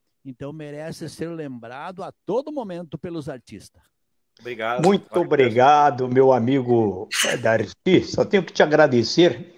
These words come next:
Speaker 3: tá? E, e a gente já ia fazer esse convite, né? É pra você também, quando der pra vir aqui pra se apresentar no palco do programa Conexão Musical com Milton Jorge,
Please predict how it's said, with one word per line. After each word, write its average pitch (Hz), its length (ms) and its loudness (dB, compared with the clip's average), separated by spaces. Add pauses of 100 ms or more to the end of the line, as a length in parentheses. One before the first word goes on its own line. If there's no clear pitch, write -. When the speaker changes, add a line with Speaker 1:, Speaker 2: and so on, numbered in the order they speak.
Speaker 3:
tá? 139 320 2 (480)
E, 135 760 2
e 143 40 8
a 151 80 8
gente 156 300 -2
já 175 140 6
ia 170 160 4
fazer 156 160 -2
esse 165 160 -4
convite, 139 500 0
né? 127 260 -2 (240)
É 113 120 2
pra 127 160 2
você 127 260 2
também, 127 540 4
quando 131 580 2
der 123 340 4
pra 139 160 4
vir 120 460 0 (380)
aqui 117 280 0
pra 123 160 4
se - 120 2
apresentar 131 500 2
no 120 160 -2
palco 139 380 4
do 117 120 0
programa 123 360 4
Conexão 131 480 0
Musical 117 500 2
com 135 80 -2
Milton 117 320 -4
Jorge, 175 500 2